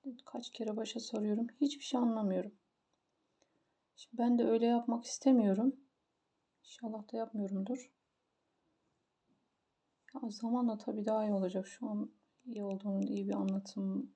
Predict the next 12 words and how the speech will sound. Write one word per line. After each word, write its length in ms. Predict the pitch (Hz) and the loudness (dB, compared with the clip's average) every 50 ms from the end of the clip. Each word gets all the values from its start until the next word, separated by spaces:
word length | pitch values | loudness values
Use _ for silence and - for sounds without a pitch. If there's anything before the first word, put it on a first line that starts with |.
| _ _ _ | _ _ _
yaptığımı 640 | 202 202 196 196 202 - 214 208 202 208 220 247 247 | -10 -10 -10 -10 -12 -10 -6 -4 -4 -4 -4 -4 -4
iddia 320 | 233 - - - 202 196 | -6 -6 -6 -4 -2 -2
etmiyorum. 520 | 196 196 202 233 226 226 226 240 262 262 240 - | -2 -4 -6 -6 -6 -4 -2 -2 -2 -2 -4 -4
Yapmıyorum 540 | 233 208 208 - 208 190 190 185 196 196 202 | -8 -8 -8 -6 -6 -4 -4 -4 -4 -4 -2
da, 60 | 226 | -2
yapamıyorum 600 | 220 208 208 - 208 190 196 190 190 196 196 202 | -4 -4 -6 -6 -6 -4 -4 -2 -2 -2 -2 0
da. 160 | 240 277 302 294 - _ _ _ _ _ _ _ _ _ _ _ _ - _ _ _ _ _ _ _ _ _ 277 208 190 196 - _ _ _ _ _ _ _ | 2 0 0 -2 -8 _ _ _ _ _ _ _ _ _ _ _ _ -20 _ _ _ _ _ _ _ _ _ -14 -14 -14 -14 -20 _ _ _ _ _ _ _
Tabii 340 | - - - 226 196 220 196 | -20 -12 -10 -8 -6 -6 -6
zamanla 540 | 196 - 214 208 185 175 180 185 196 208 214 208 226 220 - | -4 -2 -2 0 0 0 -2 -2 -2 -2 -2 -4 -8 -12 -10
daha 180 | - 214 202 190 | -6 -4 -4 -4
gelişecek 720 | 190 - 202 190 190 - - - 190 - - - - - | -4 -4 -6 -6 -6 -8 -8 -8 -6 -6 -8 -10 -12 -14
yani. 160 | - - - | -16 -16 -16